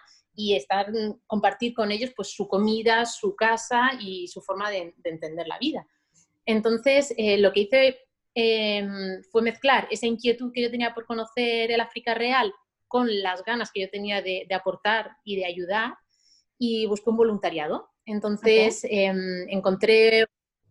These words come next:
Speaker 1: sí, encontré una escuelita perdida, ya te digo, en una aldea por allí, que fu-, fui la primera blanca que, que pisó la escuela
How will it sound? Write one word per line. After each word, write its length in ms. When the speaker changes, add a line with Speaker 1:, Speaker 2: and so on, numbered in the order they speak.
Speaker 1:
sí, 220
encontré 560
una 560
escuelita 1000
perdida, 680
ya 160
te 100
digo, 200
en 60
una 140
aldea 360
por 160
allí, 420
que 500
fu-, 280
fui 120
la 140
primera 360
blanca 420
que, 340
que 60
pisó 240
la 80
escuela 440